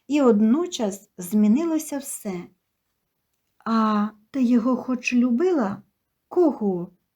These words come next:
Ляшука?" перепитала і міцно стиснула губи. А тоді ледь-ледь заперечливо хитнула головою. "Тільки жаліла".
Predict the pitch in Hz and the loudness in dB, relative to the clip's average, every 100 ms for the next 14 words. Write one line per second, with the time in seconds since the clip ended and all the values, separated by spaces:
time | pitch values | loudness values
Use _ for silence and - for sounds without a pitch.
0 | _ _ - 247 277 302 311 392 427 - | _ _ 0 2 2 0 -2 -2 -4 -6
1 | _ _ _ _ _ _ 247 240 233 277 | _ _ _ _ _ _ 0 0 0 -4
2 | - 349 277 220 269 247 220 233 359 349 | -4 -2 0 -2 2 4 4 4 2 -2
3 | 254 240 - 262 247 247 233 277 247 220 | -2 -2 -2 -8 -6 -2 -2 0 0 0
4 | 185 175 - _ _ _ _ _ _ 233 | -2 -6 -10 _ _ _ _ _ _ -4
5 | 240 262 214 254 240 233 339 - 254 233 | -2 0 2 2 0 0 0 -2 -2 0
6 | 311 311 - 240 233 240 247 320 - 285 | 0 -4 -4 -6 -6 -4 -2 -4 -6 -4
7 | 269 254 247 247 240 254 226 277 294 247 | -4 -2 -4 0 0 0 -2 -2 -2 0
8 | 208 190 185 190 - _ _ _ _ _ | 0 0 -4 -10 -18 _ _ _ _ _
9 | _ _ _ _ _ _ _ _ - 359 | _ _ _ _ _ _ _ _ -2 2
10 | 339 - 302 262 262 208 185 190 185 190 | 2 2 0 2 2 2 2 -2 -8 -10